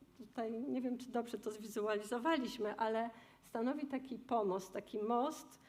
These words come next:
który integruje różnego rodzaju rozwiązania, na przykład, e, w kontekście Erasmusa Without Paper integruje się z tą platformą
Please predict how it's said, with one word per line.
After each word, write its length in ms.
który 460
integruje 680
różnego 380
rodzaju 420
rozwiązania, 880
na 180
przykład, 600
e, 340
w 380
kontekście 680
Erasmusa 720
Without 320
Paper 480
integruje 840
się 420
z 220
tą 180
platformą 760